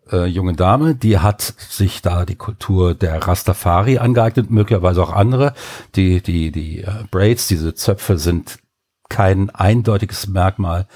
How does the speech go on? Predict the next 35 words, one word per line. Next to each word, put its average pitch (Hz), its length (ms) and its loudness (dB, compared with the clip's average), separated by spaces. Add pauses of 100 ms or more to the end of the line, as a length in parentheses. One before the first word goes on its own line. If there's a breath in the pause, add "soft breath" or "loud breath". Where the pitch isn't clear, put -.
(420 loud breath)
äh, 95 200 2
ein 127 220 2
eindeutiges 95 520 2
Merkmal 92 320 0
der 87 140 -2
Rasterkultur. 117 520 -2
Das 90 180 -4
hat's 95 140 -2
auch 95 120 -2
in 85 120 -2
anderen 107 320 0
Kulturkreisen 104 720 0
gegeben, 92 380 2
von - 180 -2
den 82 120 -2
Persern, 92 500 2 (500 loud breath)
ähm, 85 440 2
wo 90 80 2
es - 100 0
eindeutige 90 460 2
Darstellungen 85 600 2
in 80 60 0
Reliefen 80 440 0
gibt, - 400 -8
äh, 92 80 0
über, 85 440 -4
über 95 220 0
halb 85 220 2
Afrika, 92 580 0 (440 loud breath)
ähm, 78 320 2 (180)
bis 90 180 0
hin, 78 340 0 (100)
ach, - 100 -14 (280)
weiß - 240 -10
nicht, - 180 -18